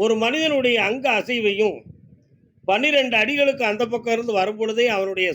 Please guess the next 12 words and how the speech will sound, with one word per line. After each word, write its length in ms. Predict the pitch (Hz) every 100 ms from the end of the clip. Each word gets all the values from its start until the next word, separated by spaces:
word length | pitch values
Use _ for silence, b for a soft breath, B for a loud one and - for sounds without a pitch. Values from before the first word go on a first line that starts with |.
| 151
சுவாச 280 | 180 240 226 180
அலைகளையும் 560 | 170 202 202 190 202 - _ - - - _ _ _ _ - -
புரிந்து 320 | 233 302 311 277
கொள்ளக்கூடிய 480 | 240 226 214 202 196 160
ஞானத்தை 520 | 170 226 294 285 -
பற்றி 320 | 226 196 190 -
எழுதிய 280 | 170 190 196 151
நூலுக்கு 320 | 165 190 175 127
பெயர்தான் 460 | 139 156 196 233 - _ _ _ - _ - -
சிநேகந்திர 520 | 143 175 139 127 120 107
மாலை. 260 | 90 87 143 175 _ _ - _ - - _ _ _ _ _ - 214
உங்க 140 | 262